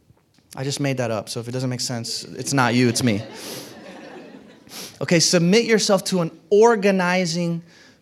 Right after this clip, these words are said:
principle. An organizing principle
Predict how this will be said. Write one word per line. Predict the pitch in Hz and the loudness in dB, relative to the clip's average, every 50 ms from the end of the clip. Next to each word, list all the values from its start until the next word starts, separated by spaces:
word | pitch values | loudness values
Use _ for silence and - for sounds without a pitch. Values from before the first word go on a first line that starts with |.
| _ - | _ -14
principle. | - - 165 156 151 - 143 123 - 113 101 101 - | -4 -2 0 0 0 0 -2 -4 -6 -8 -10 -8 -6
An | - - - - - | -6 -6 -6 -2 2
organizing | 196 208 247 247 294 277 254 247 247 247 226 208 226 214 208 | 6 6 6 6 4 2 2 4 2 2 2 2 0 -2 -2
principle | 220 - - 226 220 220 220 - 165 - 143 131 135 156 175 170 - | -2 -2 -2 0 0 0 -2 -6 -6 -4 -4 -2 -2 -2 -4 -6 -14